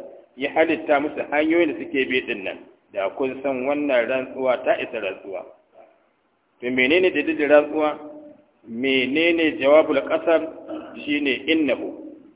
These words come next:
laqur'an karim". Lalle wannan abin da ke hannunku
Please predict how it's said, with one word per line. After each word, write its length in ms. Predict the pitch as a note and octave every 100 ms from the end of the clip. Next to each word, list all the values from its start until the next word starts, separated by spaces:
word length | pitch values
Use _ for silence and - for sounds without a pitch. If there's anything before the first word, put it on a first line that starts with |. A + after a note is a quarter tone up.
| _ A2+
laqur'an 960 | A#2 A#2 G#2+ - C3 C3 B2+ B2+ -
karim". 400 | - A2 G2 -
Lalle 400 | C#3+ D3 C#3+ D3 C#3+
wannan 400 | D#3+ F#3+ F#3 E3 D3+
abin 300 | C#3 C#3+ C#3+
da 60 | B2+
ke 160 | B2+ A2+
hannunku 560 | A#2+ A#2+ B2 A2 F#2